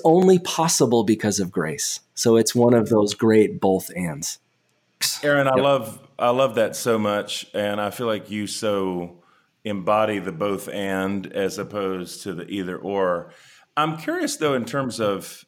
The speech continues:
Speaker 2: you know, and especially for people who aren't familiar with your story, you, and of course, you've, you've just done a lot of interesting things in terms of ministry. And I always hear you speak honorably about all that. I mean, of course, leading worship at Mars Hill,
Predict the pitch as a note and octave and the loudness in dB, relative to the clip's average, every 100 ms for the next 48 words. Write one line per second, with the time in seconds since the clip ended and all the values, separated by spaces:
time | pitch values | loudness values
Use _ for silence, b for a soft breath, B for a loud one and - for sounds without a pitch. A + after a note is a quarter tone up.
0 | _ A#2 G2+ F#2 F#2 F#2+ G2 C#3+ C#3+ C3+ | _ -8 -4 -4 -4 -6 -8 -8 -8 -8
1 | G2 G2 G2+ G2+ G2+ F#2 A2 - G#2 G2 | -10 -8 -6 -4 -4 -2 -4 -6 -6 -6
2 | F#2 F2 E2+ E2 - A2+ A2+ F#2+ F2+ F2 | -6 -8 -10 -12 -10 -6 -2 -2 -2 -6
3 | - b b b _ D3 G3 G3+ F#3 D#3 | -10 b b b _ -12 -6 -2 0 0
4 | C#3+ - _ _ _ _ _ _ D3+ E3 | -2 -8 _ _ _ _ _ _ -4 -2
5 | E3 F#3 G3 E3 F3 F#3 F#3 F#3 D#3+ B2+ | -2 -4 -4 -8 -8 -6 -4 -2 0 2
6 | B2+ C3+ B2 G2+ - B2 B2 - A#2 G#2+ | 2 4 2 -2 -6 -8 -8 -8 -6 -6
7 | A#2+ A#2 A2+ G2+ G2 A2+ G#2 F2 D#2+ G#2 | -4 -2 -4 -6 -8 -6 -8 -8 -6 -4
8 | A2 - A2 G#2 A2 A2 B2+ D3 A#2+ G2+ | -4 -6 -4 -2 -2 0 0 0 -2 -2
9 | - - _ _ _ _ _ - G#2+ C3+ | -8 -14 _ _ _ _ _ -16 -6 -4
10 | A2 A2 - G#2+ - G#2+ A2 G#2+ G#2 F2+ | -2 -4 -4 -6 -4 -2 -2 0 -2 0
11 | F#2 F#2 F#2 F#2+ A2 G2+ G2 F2+ A2 G2 | 2 2 2 2 0 -2 -6 -6 -6 -6
12 | - b b b b A#2+ A#2+ A2+ A2 A#2 | -8 b b b b 0 0 0 -2 -6
13 | F#2+ G#2 A2 G#2+ - A2+ G#2+ G#2+ | -8 -2 0 0 -2 0 0 0